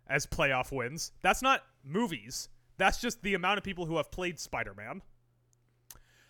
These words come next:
And there has been an exact tie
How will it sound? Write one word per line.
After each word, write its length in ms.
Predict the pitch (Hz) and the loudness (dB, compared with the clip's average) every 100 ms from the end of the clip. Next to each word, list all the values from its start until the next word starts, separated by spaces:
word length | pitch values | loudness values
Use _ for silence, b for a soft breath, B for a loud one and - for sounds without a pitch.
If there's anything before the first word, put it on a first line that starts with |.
| - | 2
And 440 | 294 262 151 131 - - _ _ _ | 4 6 2 -4 -14 -16 _ _ _
there 200 | 135 185 | -2 0
has 100 | 175 | 0
been 160 | 151 180 | 0 -2
an 120 | 170 | -2
exact 480 | 135 120 196 220 - | -4 2 4 4 0
tie 480 | 185 143 104 95 | 0 0 -2 -10